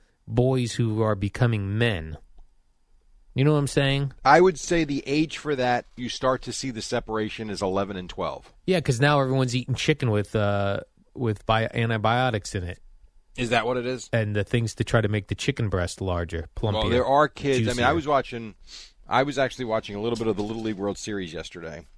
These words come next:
Speaker 2: and there was a, you know the picture of Aaron Judge and Jose Altuve at second base?
Speaker 1: Yeah.
Speaker 2: Have you ever seen that?
Speaker 1: Mm-hmm.
Speaker 2: There was a kid that hit a home run yesterday, and when he comes around third base, the first kid out of the dugout, you know, they're gonna mob him at home plate,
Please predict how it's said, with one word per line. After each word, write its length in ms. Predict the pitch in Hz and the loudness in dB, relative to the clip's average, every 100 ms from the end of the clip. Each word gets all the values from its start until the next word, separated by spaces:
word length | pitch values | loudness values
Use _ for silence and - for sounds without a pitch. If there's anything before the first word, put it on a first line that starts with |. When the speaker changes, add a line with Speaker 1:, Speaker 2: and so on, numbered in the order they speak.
| - | -14
Speaker 2:
and 180 | - 104 | -10 -6
there 120 | 104 | -6
was 340 | 104 104 98 92 | -6 -6 -6 -8
a, 160 | 104 104 | -8 -6
you 140 | 131 | 0
know 100 | 196 | 0
the 100 | 214 | 0
picture 420 | - 156 - 131 | -2 -4 0 0
of 120 | 101 - | 0 -4
Aaron 400 | 104 110 113 104 | -4 -2 -4 -6
Judge 260 | 110 104 98 | -4 -4 -6
and 100 | 80 | -8
Jose 200 | 104 104 | -6 -4
Altuve 500 | 92 - 110 98 92 | -4 -6 -8 -4 -4
at 80 | |
second 280 | - 95 92 | -4 -8 -6
base? 160 | 92 151 | -2 0
Speaker 1:
Yeah. 80 | 135 | 0
Speaker 2:
Have 80 | |
you 80 | 117 | -4
ever 60 | 127 | -6
seen 180 | - 127 | -8 -8
that? 200 | 123 - - | -8 -8 -6
Speaker 1:
Mm-hmm. 220 | 143 170 254 - - _ - - - _ | -4 -6 -10 -20 -20 _ -20 -20 -20 _
Speaker 2:
There 180 | - 151 | 2 4
was 200 | 170 131 | 4 -2
a 40 | 127 | -8
kid 680 | - - 165 117 90 92 92 | -10 -4 0 2 0 -6 -4
that 180 | 113 107 | -4 -2
hit 260 | 104 120 | -4 -4
a 380 | 92 104 101 101 | -4 -6 -6 -8
home 480 | 87 - - 135 143 | -14 -14 -6 -4 -2
run 200 | 123 120 | -4 -4
yesterday, 680 | 98 85 - 95 80 69 80 _ _ _ - | -6 -8 -8 -10 -10 -12 -16 _ _ _ -10
and 120 | 110 | -6
when 120 | 110 | -4
he 60 | 110 | -4
comes 260 | - 147 139 | -4 -4 -2
around 380 | 135 127 117 | -2 -2 -4
third 320 | - 127 120 95 | -4 -2 -2 0
base, 280 | 120 107 | -2 -2
the 120 | - 98 | -6 -12
first 340 | - 120 - | -6 -6 -4
kid 140 | 131 | -2
out 100 | 113 | 0
of 80 | 104 | 2
the 60 | 92 | -2
dugout, 400 | 82 110 98 92 | 0 0 2 0
you 80 | 98 | -2
know, 80 | |
they're 80 | 87 | -4
gonna 120 | 82 85 | -4 -2
mob 280 | 95 92 | 2 2
him 140 | 101 92 | 2 -2
at 60 | |
home 200 | 82 92 | -6 -8
plate, 320 | 85 90 98 | -8 -6 -6